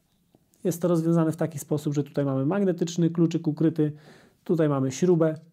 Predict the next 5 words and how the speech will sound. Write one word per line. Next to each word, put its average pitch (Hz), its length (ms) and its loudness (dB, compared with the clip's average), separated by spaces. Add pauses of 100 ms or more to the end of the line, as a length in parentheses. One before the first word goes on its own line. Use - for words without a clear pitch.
(120)
dzięki 151 260 0
której 147 260 0
możemy 135 280 0
sobie 123 240 -4 (240)
dociągnąć, 185 800 2